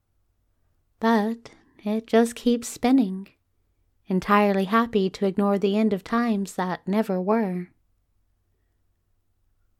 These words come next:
While Aziraphale hums and tastes and delights his way through a multiple course dinner,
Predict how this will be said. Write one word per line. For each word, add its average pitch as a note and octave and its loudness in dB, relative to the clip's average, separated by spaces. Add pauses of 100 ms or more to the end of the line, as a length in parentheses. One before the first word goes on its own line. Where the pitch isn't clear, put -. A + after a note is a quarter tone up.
(160)
While F#3+ 4
Aziraphale F#3+ 4
hums G3 4
and F#3+ 0
tastes - 2
and F#3 0
delights G3+ 0
his F#3+ -2
way G#3+ 6
through F#3+ -2
a F#3 0
multiple G3 0
course F#3+ 0
dinner, G3 -2